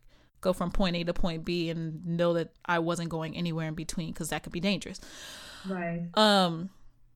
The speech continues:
Speaker 1: so I took it upon myself. I said, "Okay, I have all these symptoms." I'm, like, crying. I'm driving myself. I told my boyfriend via text what was going on. And then I told my older sister. Uh, I think I told both of them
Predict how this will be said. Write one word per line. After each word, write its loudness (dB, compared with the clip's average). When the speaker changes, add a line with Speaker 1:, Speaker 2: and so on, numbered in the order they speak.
Speaker 1:
so 6
I 4
took 2
it 4
upon 8
myself. 8
I 2
said, 4
"Okay, 2
I 4
have 4
all 10
these 8
symptoms." 4
I'm, 6
like, 6
crying. 8
I'm 0
driving 8
myself. 6
I 4
told 8
my 8
boyfriend 4
via 6
text 2
what -2
was 0
going 0
on. 0
And 2
then 8
I 8
told 4
my 4
older 0
sister. -4
Uh, 4
I 2
think 6
I 8
told 4
both 2
of 4
them 6